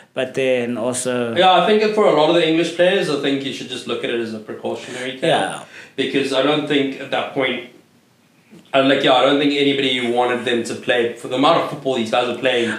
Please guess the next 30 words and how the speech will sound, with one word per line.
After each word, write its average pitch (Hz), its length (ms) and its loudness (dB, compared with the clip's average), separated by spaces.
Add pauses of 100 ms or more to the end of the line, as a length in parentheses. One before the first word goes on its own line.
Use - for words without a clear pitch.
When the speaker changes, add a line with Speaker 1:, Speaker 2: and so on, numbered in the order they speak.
Speaker 1:
It's 165 120 6
ridiculous. 143 720 4
Speaker 2:
It's 143 240 4
ridiculous. 143 520 2
So 131 100 6
I - 80 2
think 135 180 4
they 143 60 6
were 139 80 6
like, 123 180 2
"You 131 60 0
know 139 140 4
what? 131 300 2
We've 120 240 -6
qualified. 135 520 2
Let's 117 160 -2
call 120 220 0
it 113 100 0
a 107 100 -2
day." 110 300 -4
Speaker 1:
Yeah, 160 320 8
no, 147 160 6
that's, 180 240 6
that's 190 220 4
the 170 80 6
one 160 200 6
thing 143 180 4
I'll 127 180 6 (140)
give 123 140 2
Gareth 117 420 0